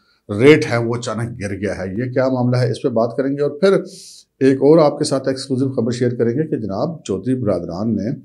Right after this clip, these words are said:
नवाज शरीफ साहब को दो बड़ी अहम तजावीज़ दी थी और उनका ख्याल था कि नवाज शरीफ साहब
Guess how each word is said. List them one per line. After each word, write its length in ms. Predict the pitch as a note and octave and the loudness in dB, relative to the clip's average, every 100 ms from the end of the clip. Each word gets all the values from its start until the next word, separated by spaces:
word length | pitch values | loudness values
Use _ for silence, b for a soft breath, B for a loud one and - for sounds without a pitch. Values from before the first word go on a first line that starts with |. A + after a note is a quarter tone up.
| b b b b _ | b b b b _
नवाज 300 | A2 D#3 A3 | -2 2 2
शरीफ 240 | A3+ G3 F#3+ | 2 0 0
साहब 280 | F3+ F3 F3 | 0 -2 0
को 100 | D3+ | -2
दो 360 | A#2+ C3+ D3 | 2 2 2
बड़ी 240 | A#2+ C3+ - | 0 0 0
अहम 200 | A#2+ C#3 | -4 -4
तजावीज़ 520 | - A2+ G#2 A2+ A#2+ | -4 -2 0 2 0
दी 240 | G#2+ A2+ B2 | 0 -2 -2
थी 260 | B2 B2 | -2 0
और 240 | A#2+ A#2 A#2 | 2 2 0
उनका 260 | A#2+ A#2 | -2 -4
ख्याल 280 | - F2+ G#2 | -8 -8 -8
था 100 | A#2 | -6
कि 120 | A2 | -4
नवाज 220 | F#2+ F#2 G#2 | -4 -8 -8
शरीफ 180 | B2 | -6
साहब 540 | A#2 A2+ G#2+ A2 A2+ | -4 -4 -6 -4 -4